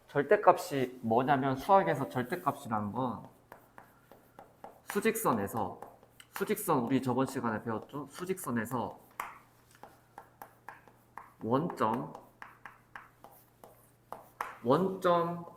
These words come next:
사이의 무슨, 무슨 거리.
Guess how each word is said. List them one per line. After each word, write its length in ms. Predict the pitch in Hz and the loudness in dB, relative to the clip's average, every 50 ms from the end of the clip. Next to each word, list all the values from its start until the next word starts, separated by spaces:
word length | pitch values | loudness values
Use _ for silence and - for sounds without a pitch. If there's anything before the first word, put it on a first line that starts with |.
| - _ _ - - - - - - - | -20 _ _ -20 -20 -20 -20 -20 -20 -16
사이의 1500 | - - - - - 156 151 151 147 147 151 151 147 143 147 147 143 - - 135 127 123 123 127 123 123 127 123 117 - - - - - 175 180 180 180 175 170 170 - - - - - - - - - - - - - - | -12 -12 -8 -2 2 4 4 4 4 4 4 2 2 2 2 0 -2 -2 0 2 2 2 2 2 2 0 0 0 -2 -6 -10 -12 -2 2 4 6 8 8 6 6 4 -2 -10 -14 -18 -20 -20 -20 -20 -20 -20 -20 -20 -20 -8
무슨, 640 | - 117 120 123 120 - 165 160 160 151 151 156 - - - - _ _ - - _ | -2 0 0 0 2 0 -2 -2 0 -4 -6 -8 -12 -18 -20 -20 _ _ -20 -20 _
무슨 540 | - 131 135 - 214 214 202 202 202 202 - - - - - - - | -10 -10 -2 2 2 2 4 2 -2 -6 -10 -14 -14 -14 -12 -10 0
거리. 680 | - 160 127 117 127 143 160 180 175 139 - - - - | 4 6 8 8 8 8 8 6 6 4 2 -2 -10 -16